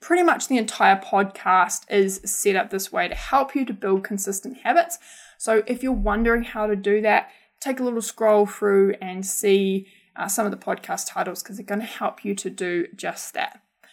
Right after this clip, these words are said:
All right, so that is what to do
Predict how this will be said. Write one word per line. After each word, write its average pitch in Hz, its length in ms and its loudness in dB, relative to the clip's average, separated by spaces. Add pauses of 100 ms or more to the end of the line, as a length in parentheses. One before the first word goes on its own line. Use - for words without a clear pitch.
(720)
All 269 80 6
right, 339 360 8
so 311 500 6
that 262 360 6
is 392 160 6
what 392 200 6
to 415 160 6
do 254 460 4